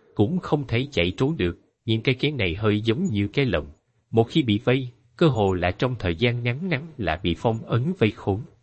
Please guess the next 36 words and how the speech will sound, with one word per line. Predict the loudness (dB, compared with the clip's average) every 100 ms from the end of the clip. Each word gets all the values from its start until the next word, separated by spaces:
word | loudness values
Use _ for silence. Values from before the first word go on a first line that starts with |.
| _ 2
Rốt | 4
cuộc | 4 2
không | 0 -2 0
chạy | 0
trốn | 2 0 2
được, | 2 2 -2 _
đáng | -2 2
tiếc | 2 2 0
trong | 0 2
truyền | 0 0
thừa | -2 -2 0
ký | 2 2
ức | 2
của | 0 0
La | 0 -2
Phong | 0 0 -2 -2
có | 0
nói | 2 0 0 2
về | 2 2 0
vĩ | -2 0
di | -2 0
tộc. | -2 -4 -16 -20 _
Hắn | -4 -2
đã | -2
từng | 0 0 0
có | 0
kinh | 0 -2
nghiệm | -4 -4
tác | -4 -4
chiến | -4 -2
thực | -2 0
tế | 0 2
với | 0
vĩ | 0 0 0
di | -2 0
tộc. | -2 -4